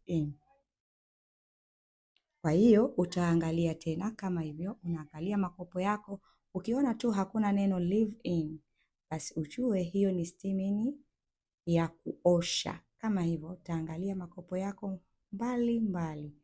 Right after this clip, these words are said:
Yoyote ambayo utakuwa nayo, utapata tu kujua kwamba hii ni steaming ya kusetia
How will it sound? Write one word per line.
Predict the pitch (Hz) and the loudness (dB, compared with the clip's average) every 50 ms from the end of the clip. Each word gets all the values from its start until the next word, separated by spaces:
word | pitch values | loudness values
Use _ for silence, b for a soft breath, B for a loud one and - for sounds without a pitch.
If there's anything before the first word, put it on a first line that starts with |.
| _ _ _ _ _ - | _ _ _ _ _ 2
Yoyote | 226 262 302 302 294 - 233 | 4 4 4 4 2 2 2
ambayo | 208 185 190 214 | 4 4 4 2
utakuwa | 202 202 - 170 170 - 175 165 160 | 0 0 -2 -4 -4 -2 0 0 2
nayo, | 165 165 165 160 156 147 - _ _ _ _ _ _ _ _ _ _ _ _ _ _ - | 2 2 0 0 -4 -8 -12 _ _ _ _ _ _ _ _ _ _ _ _ _ _ -2
utapata | 202 190 196 - 202 - 269 269 - 220 | -2 -2 -2 -2 -4 -4 -4 -4 -2 -4
tu | 214 - 202 | -4 -4 -6
kujua | - 185 170 180 185 180 | -6 -6 -4 -2 -2 -2
kwamba | 180 180 170 165 160 160 156 - _ _ _ _ _ _ - | -2 -4 -4 -4 -4 -8 -12 -14 _ _ _ _ _ _ 0
hii | 240 247 240 | 4 4 4
ni | 214 196 | 4 2
steaming | - - - 226 226 226 220 | 0 -2 0 2 4 4 4
ya | 208 196 | 2 -2
kusetia | 190 - - - - 190 190 - - 254 254 247 247 | -4 -6 -6 -6 -4 -4 -4 -2 -2 -2 -2 -2 -4